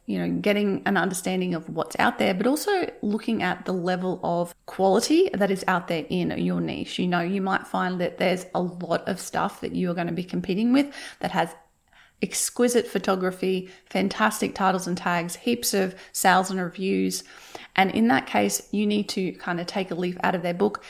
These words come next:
and you don't want to copy them, but you want to perhaps use some of your competitors as inspiration as to what you could do. Could you do s-, a similar styling to them but make it better? Or could you actually do almost the complete opposite of them and stand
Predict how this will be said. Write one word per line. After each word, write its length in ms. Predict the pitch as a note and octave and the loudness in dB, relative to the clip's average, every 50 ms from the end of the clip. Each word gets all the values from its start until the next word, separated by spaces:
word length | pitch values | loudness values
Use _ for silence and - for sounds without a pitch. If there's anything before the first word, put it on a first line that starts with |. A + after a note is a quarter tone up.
| - - - - _ | -20 -20 -20 -8 _
and 120 | - G3+ G#3+ | 0 2 4
you 60 | A#3+ | 4
don't 120 | C#4 C4 | 4 4
want 140 | A#3 G#3 F#3+ | 4 4 2
to 40 | F3+ | 0
copy 380 | F#3 - - G3 F#3+ - C#4 C#4 | -2 -2 -2 -2 2 4 4 6
them, 260 | E4 E4+ E4+ E4 - - | 6 6 6 6 4 2
but 160 | G#3 G#3 - | 0 -2 0
you 120 | G3 G3+ G3 | 0 0 0
want 260 | G3 A3+ A#3+ B3 B3 | 2 2 2 2 2
to 80 | - | 0
perhaps 440 | C4+ A3+ F#3+ G3 G#3+ - - - - | -2 -2 -2 -2 -2 -2 -2 -4 -6
use 200 | G3 G3 F#3+ F#3 | -4 -4 -4 -4
some 220 | - - F#3+ F#3 F#3 | -2 0 0 0 0
of 100 | F#3 F#3 | -2 -4
your 100 | F3+ F3 | -4 -6
competitors 540 | - F#3 F3+ G3 G3 F3 F3+ F3 F3 F3 | -4 -4 -2 -2 -2 -2 -2 -4 -4 -6
as 180 | - - F#3+ - | -4 -6 -6 -4
inspiration 880 | - G3 F#3+ - - - F3+ F3+ F#3 A3 B3+ B3 - G3+ F3+ F3+ F3+ F3+ - - - - - - - | -4 -4 -4 -4 -4 -4 -2 0 2 2 2 2 0 0 0 0 -2 -4 -6 -12 -14 -14 -10 -4 -2
as 100 | G3 G3+ | -2 0
to 100 | - - | 0 0
what 220 | G3 G3 - - - | 0 0 0 2 2
you 160 | F#3 G#3 F#3+ | 0 0 0
could 260 | - - G#3+ F3+ F3 | -2 -2 -2 -2 0
do. 320 | - G3+ G#3+ F#3 D3+ D#3 - - - - - - - - _ | 2 2 2 2 2 0 -4 -12 -18 -20 -20 -20 -20 -20 _
Could 340 | - - A#3 A3+ F#3 F3+ - | -2 2 2 2 2 2 0
you 340 | F#3+ G3 G#3 G3 G3 G3 G3 - - F#3 F3 | 0 0 2 2 0 0 -2 -4 -4 -4 -2
do 320 | E3+ G3 G#3 G#3 G#3 G3 - | 0 2 2 2 2 2 0
s-, 380 | - - - - - - - - - | -2 -4 -8 -8 -8 -8 -10 -8 -6
a 60 | - | -4
similar 440 | - - - G#3+ G#3 G#3 G3+ G3+ G#3 | -4 -2 0 2 2 4 4 2 2
styling 500 | G3+ - - G3+ G3 G3 G3 G3 G3+ G3 | 0 0 2 2 4 4 4 2 0 -2
to 120 | G3 - F#3+ | -2 -2 -2
them 180 | G3 G3 F#3+ | 0 0 0
but 120 | F3 - - | 0 0 0
make 220 | F3+ F3 E3+ - | -2 -2 -2 -4
it 120 | F3 - | -6 -2
better? 280 | - - - C#4 G#3 - - | 2 4 4 4 4 2 4
Or 360 | - D#4+ F4 D#4+ A#3+ B3 A#3+ - - - - - _ - | 4 4 6 6 6 4 2 -2 -10 -16 -20 -20 _ -6
could 180 | - - A#3 G3+ | 0 2 2 4
you 200 | G#3 A3 G#3+ G3+ - | 4 2 0 2 2
actually 480 | G#3 G#3 - - A3 G#3+ G3+ F#3+ F#3+ | 0 0 0 -2 -2 0 2 2 0
do 220 | F#3+ F3 G3+ - - | 0 0 0 0 2
almost 300 | - A3 G3+ G3+ G3+ - | 2 2 2 2 0 -4
the 60 | G3 | -4
complete 320 | - G3+ F#3+ F#3+ F3+ - - | -4 -2 -2 -2 -2 0 2
opposite 380 | - B3+ - D4+ - - G3+ G3 | 2 2 2 2 0 0 -2 -2
of 100 | F3 F3 | -2 0
them 140 | G3 F3+ | 0 0
and 160 | E3 - F3+ - | 0 0 -2 -4
stand 340 | - - F#3+ F3+ F3 F3+ | -4 -4 -4 -2 -2 -2